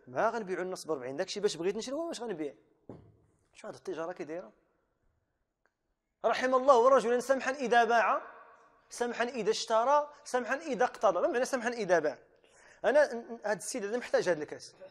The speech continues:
بغا الكاس. ماشي أنا حيت عرفتو بغا الكاس غادي نطلع الثمن، ما كاينش فت-، أنا عندي في تردان هاد الكاس بوحدي، عندي من كاين.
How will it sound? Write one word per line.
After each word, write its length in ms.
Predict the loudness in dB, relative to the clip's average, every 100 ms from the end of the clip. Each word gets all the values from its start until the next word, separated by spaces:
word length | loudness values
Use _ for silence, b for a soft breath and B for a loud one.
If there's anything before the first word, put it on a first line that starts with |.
| _
بغا 260 | 0 4 4
الكاس. 380 | 2 -12 -16 -20 _ _ _ _ _ _ _ _ _ _ _ _ _ _ _ _ _ _ b b b -4
ماشي 340 | -2 0 0
أنا 100 | 0
حيت 180 | -2 2
عرفتو 260 | 0 0
بغا 120 | 0 0
الكاس 240 | 0 -2
غادي 160 | -2 -4
نطلع 260 | -2 -4
الثمن، 460 | -2 -2 -2 -6 -8
ما 60 |
كاينش 240 | -6 -6 -6
فت-، 100 | -2
أنا 260 | 0 0
عندي 200 | 0 -2
في 60 | -2
تردان 280 | 0 0 -2
هاد 100 | -4
الكاس 200 | -4 -4
بوحدي، 240 | -4 -2
عندي 140 | -4 -6
من 60 |
كاين. 220 | -8 -14